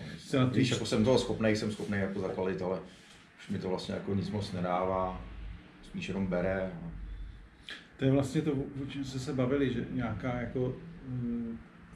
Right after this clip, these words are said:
Speaker 2: zdravím tě, <laughs> zdravý duch, ač to zní sokolsky, nebo nějak jako hrozně, jak
Speaker 1: <laughs> Ano,
Speaker 2: se,
Speaker 1: zní to sokolsky.
Speaker 2: jak se vlastně pak k sobě chováme o-, od, sbíráme ty věci od malička, že jo,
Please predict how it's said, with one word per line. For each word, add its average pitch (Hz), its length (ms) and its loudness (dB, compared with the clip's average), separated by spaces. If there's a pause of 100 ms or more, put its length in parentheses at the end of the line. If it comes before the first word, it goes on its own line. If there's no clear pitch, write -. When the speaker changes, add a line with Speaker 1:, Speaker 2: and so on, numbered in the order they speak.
(180)
Speaker 2:
zdravím 127 440 2
tě, 139 200 2
<laughs> 143 80 2
zdravý 127 460 4
duch, 123 220 0
ač 147 180 -4
to 127 160 -2
zní 123 360 2 (400)
sokolsky, 131 800 4
nebo 131 260 6
nějak 131 340 4
jako 127 260 2
hrozně, 131 540 4 (100)
jak 127 120 0 (100)
Speaker 1:
<laughs> - 120 4
Ano, 120 220 4
Speaker 2:
se, 117 80 6
Speaker 1:
zní 110 100 4
to 113 140 0
sokolsky. 107 540 0 (120)
Speaker 2:
jak 147 360 -2
se - 320 -2
vlastně 127 400 2
pak 127 180 0 (800)
k - 40 -10
sobě 135 400 6
chováme 135 880 6
o-, 139 360 -6
od, 127 120 -2 (1700)
sbíráme 139 600 6
ty 139 140 4
věci 135 260 2
od 139 180 2
malička, 156 440 0
že 120 80 0
jo, 117 100 -2